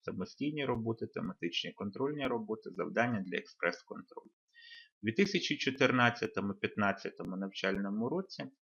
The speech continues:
учні п'ятих та шостих, шостих класів будуть навчатися за програмою дві тисячі тринадцятого року,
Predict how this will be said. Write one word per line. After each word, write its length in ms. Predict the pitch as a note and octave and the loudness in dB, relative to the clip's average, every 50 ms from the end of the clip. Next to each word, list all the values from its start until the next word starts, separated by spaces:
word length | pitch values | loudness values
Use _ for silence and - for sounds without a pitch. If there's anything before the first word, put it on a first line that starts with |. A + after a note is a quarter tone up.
| _ | _
учні 360 | - A#2 A2+ - - - G#2+ - | 0 0 2 2 2 2 2 2
п'ятих 460 | - - A2+ G#2+ - - F#2+ - - | 4 6 6 6 4 2 -2 -4 -2
та 120 | - G#2 | -2 -2
шостих, 460 | G#2 - - G#2+ G2 - - - - - - - | -2 0 0 -2 -2 -2 -4 -8 -8 -8 -10 -12
шостих 480 | - - - A2 A2 - - F#2+ F#2 | -10 -4 -2 -2 -2 -2 -4 -8 -8
класів 380 | - - F#2+ G2+ - - - F#2 | -6 -4 -4 -4 -4 -6 -8 -8
будуть 440 | F2 F#2+ G#2 G2 G2 F#2+ F2+ - - | -8 -6 -6 -4 -2 -2 -2 -2 -2
навчатися 640 | G2+ G2 - - - F2+ - - F2+ - - F#2+ F#2+ | -4 -4 0 0 0 0 0 -2 -4 -4 -4 -2 -2
за 100 | G2 G2 | -2 -2
програмою 640 | - - - G2 G2 - F#2 F#2 F#2+ F#2+ F#2+ F#2+ | -2 0 -2 0 2 2 2 2 2 0 -2 -4
дві 120 | G2 G2 | -6 -8
тисячі 400 | - - G#2 - - - - A2 | -8 -8 -10 -10 -8 -8 -6 -6
тринадцятого 840 | - - A#2+ B2 B2 C3+ D#3 F3+ - - D#3+ - - D#3 D3 D3 C#3+ | -4 -2 0 0 2 2 2 0 0 -2 -4 -2 -2 -2 0 2 2
року, 360 | C#3+ D3 C#3+ - - C#3 - | 2 2 0 0 -4 -12 -14